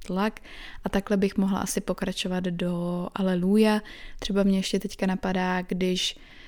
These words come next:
šíleně moc chcete vztah, tak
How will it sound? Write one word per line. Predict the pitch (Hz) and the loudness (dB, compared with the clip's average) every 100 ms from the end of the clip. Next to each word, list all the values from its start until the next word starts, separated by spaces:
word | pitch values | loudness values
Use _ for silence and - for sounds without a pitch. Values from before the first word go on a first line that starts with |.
| - - | -20 -4
šíleně | - 220 214 214 208 | 0 6 8 8 8
moc | 202 196 196 - | 8 8 6 2
chcete | - - - 202 196 185 180 185 - | -6 -6 -6 -4 -2 0 0 -2 -2
vztah, | - - - 185 190 196 - - - | -2 -2 0 2 2 0 -8 -18 0
tak | 202 190 - - | 2 2 0 -2